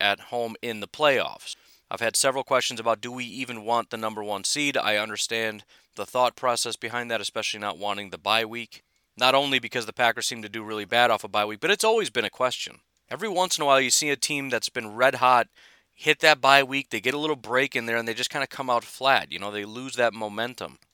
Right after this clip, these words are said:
But again, as I've always said, I, you can't pass on a free win. And that's essentially what this is. One team gets an automatic win into the next round. None of these games are guaranteed. You gotta take it. But the other thing you gotta consider is the home field advantage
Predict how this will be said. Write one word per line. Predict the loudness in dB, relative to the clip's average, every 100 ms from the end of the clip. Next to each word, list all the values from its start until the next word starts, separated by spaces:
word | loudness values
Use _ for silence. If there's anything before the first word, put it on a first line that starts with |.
| -8
But | -6 -4
again, | -2 0 2
as | 0
I've | 2
always | 2 4 4
said, | 2
I, | 4 2
you | 0 -6
can't | -6 0 0 0
pass | 2 4 2
on | -2 -6
a |
free | -8 -8 -6
win. | -4 -4 -4 -12 _ -16
And | -2
that's | 0 0
essentially | 0 0 0 -4 -6
what | -8
this | -6 -6
is. | -6 -8
One | -6 -6
team | -6 -8 -6
gets | -6 -6
an |
automatic | -4 -4 -2 2 0 0
win | -4 -4 -6 -12 -20 -20 -8
into | -6 -4
the | -4
next | 0 0 0
round. | -2 0 0 -4 -18 -20 _
None | -4 2 2
of | 2
these | 0 2
games | 0 2 -4
are |
guaranteed. | -4 -4 -4 -6 -10
You | -4
gotta | 4 4
take | 4 -4 -4
it. | -6
But | -8 -2
the | 2
other | 2 0
thing | -6 -6
you | 0
gotta | 0 0
consider | -4 -4 -4 -4
is | -6
the | -6
home | -8 -8
field | -6 -6 -6
advantage | -4 -2 -2 -4